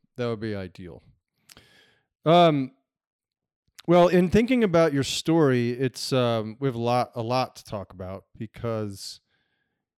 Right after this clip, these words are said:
you know, let's, let's go to how you chose, um, historic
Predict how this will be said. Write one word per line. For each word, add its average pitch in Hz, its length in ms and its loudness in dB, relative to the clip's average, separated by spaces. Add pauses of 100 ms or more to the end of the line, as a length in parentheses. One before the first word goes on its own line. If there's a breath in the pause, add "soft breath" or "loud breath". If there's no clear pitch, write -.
(200)
you 127 100 -6
know, 113 300 -6 (1300)
let's, 160 520 -4
let's 151 260 -4
go 143 380 0
to 127 840 -6 (840)
how 160 420 -4
you 139 280 -6
chose, 117 1080 -8 (920)
um, 107 760 -6 (520)
historic 131 800 -8